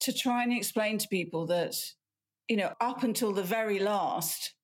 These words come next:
I don't want it to end. This is something which is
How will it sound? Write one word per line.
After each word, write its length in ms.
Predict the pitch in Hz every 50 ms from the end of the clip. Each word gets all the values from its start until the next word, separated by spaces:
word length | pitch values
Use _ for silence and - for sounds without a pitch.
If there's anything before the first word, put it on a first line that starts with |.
| _ _
I 80 | - 214
don't 260 | 208 247 254 254 226
want 140 | 196 196 175
it 120 | 160 -
to 160 | - - 196 -
end. 360 | - - 160 156 156 - - - - _ -
This 180 | 220 233 233
is 400 | - 233 214 185 185 - - - - _ _ _ _ _ _ _ _ -
something 640 | - 233 214 - - 202 190 190 190 170 156 - - _ _ _ _ _ _ _ _ _
which 360 | - 190 196 - - - -
is 400 | 185 185 185 180 170 170 - -